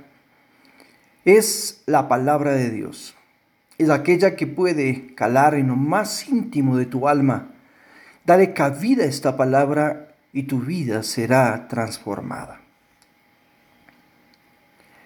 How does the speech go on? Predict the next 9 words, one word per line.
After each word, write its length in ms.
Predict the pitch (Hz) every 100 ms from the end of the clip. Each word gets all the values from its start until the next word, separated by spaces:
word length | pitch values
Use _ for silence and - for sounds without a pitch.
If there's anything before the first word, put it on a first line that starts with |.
| -
En 120 | 196
esta 160 | 240 262
mañana 320 | 226 233 247
la 100 | 208
palabra 360 | 175 202 220
de 120 | 202 165
Dios 440 | 170 196 214 208
nos 200 | 202 151
lleva 640 | 170 175 165 156 165 -